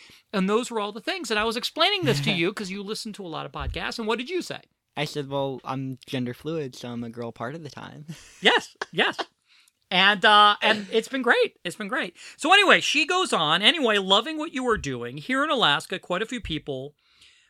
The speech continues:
Speaker 1: um, who were different, located here seeking peace, and we have a very strong L G B T community.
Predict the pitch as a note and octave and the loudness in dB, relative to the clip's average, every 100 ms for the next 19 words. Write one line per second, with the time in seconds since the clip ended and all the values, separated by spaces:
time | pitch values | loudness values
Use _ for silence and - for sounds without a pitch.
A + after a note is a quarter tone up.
0 | _ - D#3 D3+ D3 - - A3 F#3+ F#3 | _ 0 4 4 2 -2 -4 -2 0 -2
1 | F3+ C#3+ - C#4+ - G#3+ E3 F#3 - _ | -2 -4 -2 -2 0 -2 -2 -6 -16 _
2 | D#3+ F3 B3 - F#3+ D#3+ D#3 - B3 G#3 | 0 4 4 2 -2 -2 -4 -4 0 0
3 | D3+ D3 - - G3+ E3+ D#3+ - C4 D3+ | 0 -4 -8 -8 -6 -6 -8 -6 -6 -6
4 | D3 - - _ _ - F3 F#3 F3+ E3 | -12 -16 -18 _ _ -8 -4 -2 -2 0
5 | E3+ F#3+ G3+ F#3+ E3+ E3 - D#3 D#3+ E3 | 0 0 -2 0 0 -2 -4 -4 -4 -6
6 | C#3+ D3+ C#3 B2 - C#4 A4+ D4+ B2 - | -8 -10 -10 -14 -10 0 0 0 -6 -14